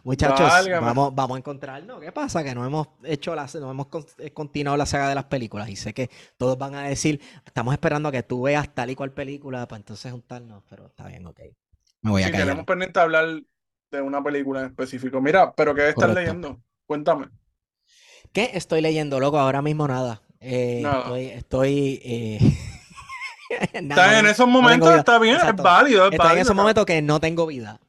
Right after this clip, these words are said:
Speaker 1: que no tengo vida. Eso sí, este, le debemos una conversación a Nieve de Los Ángeles, a la profesora, que eso viene por ahí, porque... Este,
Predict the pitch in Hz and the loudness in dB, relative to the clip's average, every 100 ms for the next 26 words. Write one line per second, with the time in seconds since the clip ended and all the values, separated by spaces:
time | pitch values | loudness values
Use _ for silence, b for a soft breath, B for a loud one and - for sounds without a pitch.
0 | - 135 135 143 147 120 104 107 - 151 | -8 -6 -6 -12 -18 -18 -18 -16 -8 -4
1 | 220 202 139 - 139 - 135 143 147 139 | -4 -4 -8 -8 -10 -8 -8 -4 0 0
2 | 139 175 190 185 185 185 185 175 170 180 | 0 -2 -4 -6 -4 -4 -6 -4 -4 -6
3 | _ b b 147 156 156 160 190 240 196 | _ b b -6 -2 0 0 0 0 -2
4 | 190 - 127 120 135 139 208 170 - b | -4 -10 -20 -18 -14 -6 -6 -6 -12 b
5 | b - 151 147 160 156 156 165 170 208 | b -6 -4 -2 -2 -2 0 0 0 -2
6 | 165 135 147 131 127 123 131 - 131 120 | -8 -16 -14 -14 -14 -18 -20 -16 -12 -12
7 | 110 110 - | -12 -18 -20